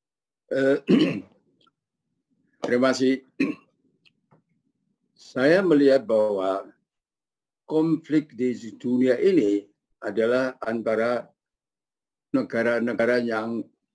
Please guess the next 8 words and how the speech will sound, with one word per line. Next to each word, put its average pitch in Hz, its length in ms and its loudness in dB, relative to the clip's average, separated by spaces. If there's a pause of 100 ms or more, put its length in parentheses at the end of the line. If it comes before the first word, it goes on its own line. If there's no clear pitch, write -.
(1200)
apa 101 320 -6
itu, 90 520 -4 (200)
eh, 98 600 -4 (200)
superpower. 131 760 2 (1300)
Jadi 123 160 -2
kalau 147 260 4
ada 143 140 6
perang, 131 560 -2